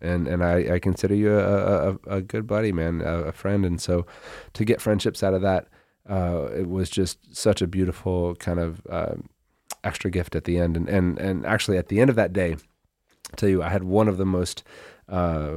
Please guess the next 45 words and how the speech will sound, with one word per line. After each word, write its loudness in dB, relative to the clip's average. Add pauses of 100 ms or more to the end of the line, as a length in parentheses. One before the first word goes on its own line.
uh, -6
moving 6
experiences. -2
It -6
was, -4
it -10
was -6 (260)
the, 2 (380)
the -20
thing 4
was 4
over, 2
you -2
know, 0
you'd -2
been 0
given -2
your -2
prizes 0
and 2
everybody 2
was 0 (440)
kind 4
of 0
filtering 2
out, 2
and 2
it 2
had -2
been 2
a 2
long 2
day 0
for -6
our 0
whole -6
staff, -6
and -4
we -4
were -4
winding -4
down -4
and -8
cleaning -2
up. -6